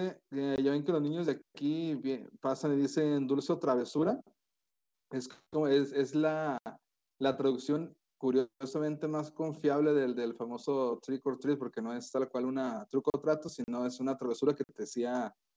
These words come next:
Jack O'Lantern, y es, y el trato que te, que te podía hacer. Entonces, eh, la frase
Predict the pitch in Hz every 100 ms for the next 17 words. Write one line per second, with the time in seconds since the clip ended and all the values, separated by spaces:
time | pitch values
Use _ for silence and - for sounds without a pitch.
0 | _ 113 120 131 - 143 143 135 _ _
1 | 151 156 190 214 - _ _ _ _ _
2 | _ _ _ _ 135 151 165 156 135 -
3 | 127 117 120 139 127 117 117 113 - 117
4 | 113 113 104 117 113 120 113 131 120 117
5 | 113 - 127 127